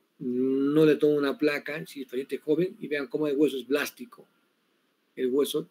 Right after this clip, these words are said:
se encurva, no se ha fracturado, pero sí, mm, todavía no está su desarrollo óseo. Pues, infiero que es una niña de trece años, catorce años, miren, no está fracturado.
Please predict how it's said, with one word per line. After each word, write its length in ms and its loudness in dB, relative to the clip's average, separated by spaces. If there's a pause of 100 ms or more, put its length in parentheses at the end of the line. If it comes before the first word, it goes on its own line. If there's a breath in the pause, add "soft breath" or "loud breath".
se 160 -6
encurva, 680 4
no 160 -12
se 80 -12
ha 20 -16
fracturado, 500 -8 (500)
pero 180 -4
sí, 280 -6 (1160)
mm, 240 -2
todavía 320 4
no 80 -2
está 260 -6
su 140 0
desarrollo 580 4 (560)
óseo. 500 2 (640)
Pues, 160 -12 (480)
infiero 440 -2
que 220 4
es 120 -4
una 160 0
niña 200 0
de 80 -4
trece 340 0
años, 260 -8
catorce 440 -2
años, 140 -6
miren, 220 -6 (1040)
no 160 -4
está 260 -6
fracturado. 560 -4